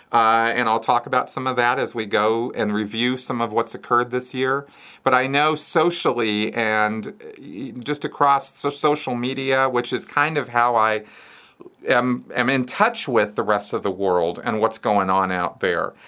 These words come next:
And, you know, social media is kind of like the id of our collective psyche. It's sort of the dark place for many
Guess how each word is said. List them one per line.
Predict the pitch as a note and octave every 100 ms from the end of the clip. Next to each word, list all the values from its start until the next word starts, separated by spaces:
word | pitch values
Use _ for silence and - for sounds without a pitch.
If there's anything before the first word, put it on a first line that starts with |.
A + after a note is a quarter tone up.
| - - - -
And, | C#3 D#3
you | F3
know, | E3
social | - A3 G#3+ A3
media | E3+ E3+ D#3 A#2+
is | A#2
kind | - D3 D3+
of | C3
like | B2 A#2+ -
the | A#2 -
id | B2 C#3 A#2+ G2+
of | G2+ A2 G#2
our | A2 A2+
collective | - A#2+ A2+ A2 G#2+
psyche. | - - A#2 A2+ G2+ E2+ F2+
It's | G2+
sort | - C3+
of | A2+
the | G#2
dark | A2 A2+ A#2+ -
place | A2 F2+ F#2 -
for | G2+
many | F#2+ G#2+ A2+ A2 G#2+